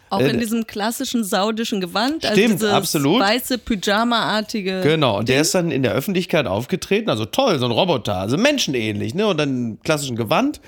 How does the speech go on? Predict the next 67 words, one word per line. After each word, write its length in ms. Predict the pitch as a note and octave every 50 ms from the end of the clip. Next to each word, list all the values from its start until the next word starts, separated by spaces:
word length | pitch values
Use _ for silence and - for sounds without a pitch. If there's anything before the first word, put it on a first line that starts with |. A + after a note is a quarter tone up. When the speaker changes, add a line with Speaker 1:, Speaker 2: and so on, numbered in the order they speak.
| - - -
Speaker 2:
<laughs> 220 | - - E3+ -
Und 140 | C4 G3+ F3
der 60 | F3
Speaker 1:
War 40 | G3 A3+
Speaker 2:
hat 40 | B3+
Speaker 1:
auch 20 | B3+
Speaker 2:
sein 60 | B3
Speaker 1:
so 60 | C#4
Speaker 2:
erst- 120 | - E3+ - B3
Speaker 1:
ein 140 | D4 D4
Kopf 280 | - C#4 C4 A3+ - -
größer 380 | - G3+ A#3+ C4 C#4 - F4+ D4
als 160 | C4 B3+ -
die 60 | C4
Reporterin 720 | A3 A3+ G#3 - - G#3+ A#3+ C#4+ - D#4 D4+ - D4+ E4 G4 F4+
im 100 | A3 -
Speaker 2:
Ja. 160 | G#3+ F#3+ B3
Speaker 1:
Hosenanzug. 600 | C4 - C#4 C#4 C4+ C4+ C#4 - - C#4+ C#4 -
Speaker 2:
Und 60 | D3+
das 80 | D#3+ D#3
Speaker 1:
Kleines 140 | - E3+ A3
Speaker 2:
Erste, 140 | C4 B3+ C4+
was 60 | A#3
Speaker 1:
Kopf. 60 | A3+
Speaker 2:
der 140 | G3 G3 E3+
macht, 240 | E3 E3+ G3 A3+ A3+
ist 100 | A#3 G#3
erstmal, 320 | F#3 F3 A3 G#3 G#3 G3+
dass 140 | G3 G3+ G3
er 60 | F#3+ F#3
der 140 | F#3+ F#3+ F3+
Frau 280 | - D#3 E3 F#3 F#3
an 280 | D#3 D#3+ E3+ E3+ F3 F3
die 80 | F3+ F3+
Brust 320 | C#3+ C#3 C#3 C3+ - -
packt. 320 | - G#2 G2+ - - - _ _ - _ -
Speaker 1:
Nee, 140 | G#3 G3+ G#3+
an 100 | G3+ G3+
den 120 | F#3+ F#3+
Hintern. 440 | F#3+ A3 D#4 - - D#3 D3 D#3 D#3 _ _ _ _ _ -
Speaker 2:
Ach, 100 | - D3+
an 100 | G3+ G#3+
den 120 | G#3+ G#3+ G3+
Hintern. 420 | G#3 D4+ F4 F#4+ E4+ - G#3 D3+ C#3
Speaker 1:
An 60 | B2
den 120 | A3+ A#3
Hintern, 360 | A#3+ C#4 D4 - D4 B3 A3
ja, 80 | A#3 C4 C#4+ D4+
Speaker 2:
Stimmt, 340 | D4+ D4+ E4 C4+ F3+ C3 -
Speaker 1:
ja. 40 | C4
Und 40 | -
Speaker 2:
ja. 140 | F#3 - - G3
Speaker 1:
deshalb, 200 | - F#4 F4 - -
also, 340 | - B3+ C4 C4 C#4+ C4+ C4+ - -
Speaker 2:
Das 160 | - D#3+ -
ändert 240 | G#3 G3+ F#3+ F3 F3+
Speaker 1:
to 40 | -
be 40 | D#3
Speaker 2:
alles. 380 | F3 - C3+ A#2 - - - - F3
Speaker 1:
fair, 100 | B3+ G3+
Speaker 2:
Das 140 | A#3 C#4 D#4
ändert 260 | - C4 C#4+ - F#4+ G#4+
Speaker 1:
nein, 160 | A4+ G#4+ E4
weil 200 | - - - -
Speaker 2:
alles. 120 | C3+ B2 -
Speaker 1:
to 120 | - D#4+ C4
be 100 | D#4